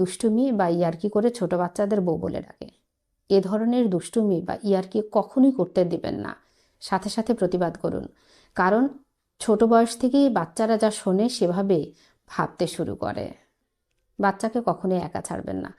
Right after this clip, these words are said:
আপনি তার বডিগার্ড হয়ে অবশ্যই সব জায়গায় যান। প্রতিটা মেয়ে মানুষেরই একটি করে বডিগার্ড থাকে। বিয়ের আগে তার বাবা বা ভাই, বিয়ের পরে তার স্বামী বা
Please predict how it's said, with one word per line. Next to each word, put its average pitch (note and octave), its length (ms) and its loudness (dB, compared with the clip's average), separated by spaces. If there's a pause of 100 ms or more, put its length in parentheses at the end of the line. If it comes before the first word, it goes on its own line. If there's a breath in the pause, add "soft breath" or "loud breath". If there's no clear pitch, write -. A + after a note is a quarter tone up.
(520 soft breath)
আপনি F#3+ 320 0
তার C4 180 0
বডিগার্ড G3+ 560 2
হয়ে F3+ 160 0 (200)
অবশ্যই A3+ 540 0
সব - 220 -4
জায়গায় - 420 -6
যান। - 180 -6 (280)
প্রতিটা A3 360 -2
মেয়ে F#3 160 2
মানুষেরই F#3+ 400 -2
একটি F#3 160 -10
করে F#3 180 -2 (120)
বডিগার্ড - 440 -6
থাকে। - 200 -10 (520 soft breath)
বিয়ের G3+ 360 8
আগে F#3+ 180 0 (320)
তার F#3 160 4
বাবা E3+ 320 2
বা G#3+ 140 2
ভাই, E3+ 280 -6 (400)
বিয়ের F3 300 4
পরে F3 220 0
তার G#3 260 -4
স্বামী F3 360 -4
বা - 140 -4